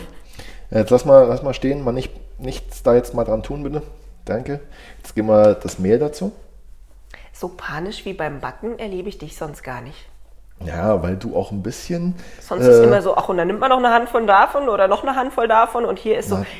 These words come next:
Speaker 2: Na,
Speaker 1: Nein,
Speaker 2: du bist
Speaker 1: jetzt
Speaker 2: sehr
Speaker 1: nicht, dass ich
Speaker 2: unkooperativ
Speaker 1: wegen
Speaker 2: gerade.
Speaker 1: zwei Gramm hier links oder <laughs> das ist schon
Speaker 2: So, jetzt
Speaker 1: auch
Speaker 2: pass auf,
Speaker 1: wichtig.
Speaker 2: und jetzt kommt der Trick. Jetzt, jetzt wird nicht, jetzt kommt das Mehl dazu und das ist
Speaker 1: Ja.
Speaker 2: jetzt echt wichtig,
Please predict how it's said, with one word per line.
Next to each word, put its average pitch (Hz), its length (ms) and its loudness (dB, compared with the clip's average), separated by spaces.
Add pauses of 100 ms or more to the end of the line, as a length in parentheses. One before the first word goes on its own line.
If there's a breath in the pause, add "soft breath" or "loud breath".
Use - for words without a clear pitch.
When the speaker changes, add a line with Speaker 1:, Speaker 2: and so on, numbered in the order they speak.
Speaker 2:
Na, 233 140 2
Speaker 1:
Nein, 370 260 4 (360 loud breath)
Speaker 2:
du 104 80 -12
bist - 160 -6
Speaker 1:
jetzt 302 80 2
Speaker 2:
sehr 240 100 10 (100)
Speaker 1:
nicht, 320 140 4
dass - 80 8 (180)
ich - 140 4
Speaker 2:
unkooperativ 311 100 4
Speaker 1:
wegen 311 200 4
Speaker 2:
gerade. 190 260 2
Speaker 1:
zwei 254 340 6 (140)
Gramm 226 480 4
hier 214 180 2
links 226 280 0
oder - 100 6 (280)
<laughs> - 280 -10
das - 160 -8
ist - 100 -10
schon - 180 6
Speaker 2:
So, 120 40 8
jetzt 135 160 10
Speaker 1:
auch - 60 -2
Speaker 2:
pass 156 120 6
auf, 147 140 10
Speaker 1:
wichtig. 175 160 2
Speaker 2:
und 117 80 0
jetzt 123 200 2
kommt 123 160 -4
der 120 60 2
Trick. - 320 -4
Jetzt, - 300 -10 (100)
jetzt - 500 0 (440)
wird 110 320 -6
nicht, 107 540 -6 (160)
jetzt - 140 -12
kommt 120 140 -4
das - 120 -2
Mehl 117 180 4
dazu 104 300 0
und 95 80 -2
das 117 160 -4
ist - 40 -2
Speaker 1:
Ja. 175 100 2
Speaker 2:
jetzt 226 180 -6
echt 123 320 -2
wichtig, 85 420 -2